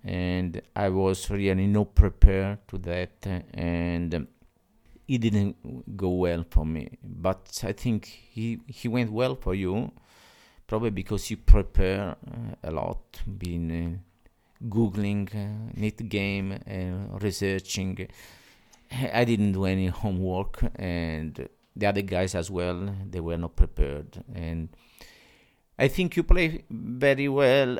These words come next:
and I was too sticky because I was try to not lose the neat game, but I was losing more money just to be sticky. That was my mistake. The other variation, seven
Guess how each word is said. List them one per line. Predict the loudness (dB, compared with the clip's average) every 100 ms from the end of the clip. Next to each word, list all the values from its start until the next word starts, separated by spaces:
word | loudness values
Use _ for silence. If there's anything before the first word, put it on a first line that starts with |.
| -4
and | 2 4 4 2
I | 2 4
was | 4 4 2
too | 0
sticky | 0 -4 -12 -10 -10 -8 -10 -10
because | -10 -8 -2 -2 0
I | -2
was | 0 0 -2 -4 -6 -6 -8 -8 -6 -8 -8 -14 _ _ _ _ _
try | -6 -2 0 -2
to | -2
not | -2 -2 -4 -6
lose | -4 -4 -8
the | -12 -6 -4
neat | -4 -6
game, | -6 -6 -6
but | -8 -6
I | -4
was | -6 -6
losing | -10 -8 -8 -8
more | -8 -8 -6
money | -6 -6 -6 -8 -8 -12 _ _ _ _ _
just | -8 -8 -8
to |
be | -10
sticky. | -10 -8 -10 -10 -16 -18 _ _ _ -18 -12
That | -12 -12 -8
was | -8 -8 -12 -16
my | -10 -6
mistake. | -4 -4 -6 -8 -8 -8 _ -20 _ -20 _ -20 -20 -20 _ _ 0
The | 6
other | 6 6
variation, | 2 2 0 -2 -4
seven | -4 -4 0 2 0